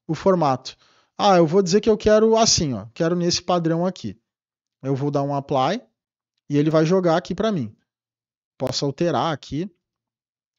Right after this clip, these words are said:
pedir pra ele arrastar. E aqui eu venho e posso dizer que eu quero adicionar mais uma visualização.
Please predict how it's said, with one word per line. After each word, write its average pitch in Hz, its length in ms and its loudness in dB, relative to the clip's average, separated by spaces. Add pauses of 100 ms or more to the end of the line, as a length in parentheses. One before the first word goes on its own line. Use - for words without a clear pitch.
(100)
pedir 127 240 -8
pra - 80 -8
ele 139 80 -2
arrastar. 143 640 -2
E 139 140 -4
aqui 190 420 -4 (380)
eu 185 120 2
venho 185 540 -4
e 190 140 -2
posso 185 340 -2
dizer 175 160 0
que 190 80 -4
eu 190 80 0
quero 190 260 0
adicionar 185 460 -4
mais 170 220 -4
uma 175 160 -4
visualização. 170 680 -2